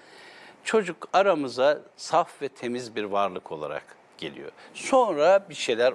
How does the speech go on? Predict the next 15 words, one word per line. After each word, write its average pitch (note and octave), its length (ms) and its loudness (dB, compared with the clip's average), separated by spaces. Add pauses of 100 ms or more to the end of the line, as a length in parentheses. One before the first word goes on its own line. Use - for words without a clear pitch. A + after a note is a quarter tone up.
oluyor. F2 380 -12 (120)
O C#3+ 120 -2
bir A2+ 60 -8
kesinlik F#2+ 520 -10 (160)
ifade F2 400 -4
ediyor. F2 280 -14
O F#3+ 120 0
sonra A3 640 2 (360)
neler G#3 280 2
olduğu C3+ 400 -2
konusuna D3 680 -4 (380)
geçmeden C3+ 580 -2
önce D3 580 -2
birkaç F3+ 380 -2
noktaya A#2 500 0